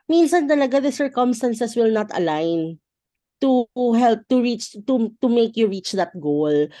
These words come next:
Kasi there are so many variables in law school eh. Especially if the law school is like ours, na catered for working students,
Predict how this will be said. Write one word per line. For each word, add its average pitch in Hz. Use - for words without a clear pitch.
Kasi 302
there 359
are 349
so 302
many 285
variables 208
in 202
law 175
school 269
eh. 190
Especially 269
if 214
the 196
law 196
school 202
is 190
like 170
ours, 156
na 175
catered 170
for 160
working 156
students, 165